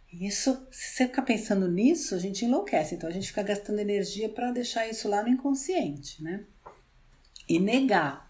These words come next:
Tem uma negação disso, inclusive, né? Não vamos pensar nisso aqui, deixa esse negócio pra lá, mas ele fica o tempo todo tentando chegar. Quando ele consegue, a gente sai mesmo do centro.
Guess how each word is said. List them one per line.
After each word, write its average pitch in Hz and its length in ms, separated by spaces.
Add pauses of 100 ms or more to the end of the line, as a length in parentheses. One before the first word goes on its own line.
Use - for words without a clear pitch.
Tem 170 120
uma 180 160
negação 202 840 (200)
disso, 139 460
inclusive, 135 680 (120)
né? 190 260 (480)
Não 185 100
vamos 226 280
pensar 294 340
nisso 320 300
aqui, 247 260
deixa 170 260
esse 202 140
negócio 247 400
pra 320 160
lá, 302 100
mas 330 220
ele 185 160
fica 208 220
o - 20
tempo 214 280
todo 226 280
tentando 240 380
chegar. 190 580 (960)
Quando 202 200
ele 196 120
consegue, 226 720
a 233 40
gente 240 260
sai 202 520
mesmo 180 320
do 196 120
centro. 135 520